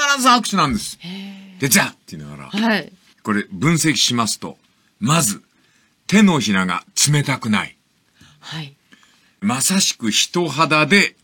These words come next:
Speaker 1: 温かい。手首から触り始めて指先を握る。
Speaker 2: はい。
Speaker 1: そして、握った後、一度必ず圧を加える。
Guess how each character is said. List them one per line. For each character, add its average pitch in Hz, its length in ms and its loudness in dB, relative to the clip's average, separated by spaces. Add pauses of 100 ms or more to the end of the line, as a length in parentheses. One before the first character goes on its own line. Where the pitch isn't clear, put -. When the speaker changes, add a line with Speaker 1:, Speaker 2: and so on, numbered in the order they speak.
Speaker 1:
温 - 280 -4 (140)
か - 140 0
い。 - 100 -8 (760)
手 233 140 4
首 170 340 0
か 135 160 0
ら 117 120 4
触 151 300 2
り 156 120 2
始 139 220 -4
め 127 140 2
て - 320 -4
指 165 340 2
先 202 380 2
を 185 100 4
握 104 340 0
る。 - 80 -16 (420)
Speaker 2:
は - 160 -16
い。 117 100 -18 (560)
Speaker 1:
そ 202 140 2
し - 120 4
て、 185 300 2 (260)
握 156 480 2
っ - 40 -12 (120)
た 190 180 4
後、 - 300 -2
一 185 300 2
度 208 260 0
必 - 160 2 (320)
ず 196 260 -2 (440)
圧 240 440 4
を 165 140 6
加 110 320 0
え 73 80 -8
る。 - 100 -20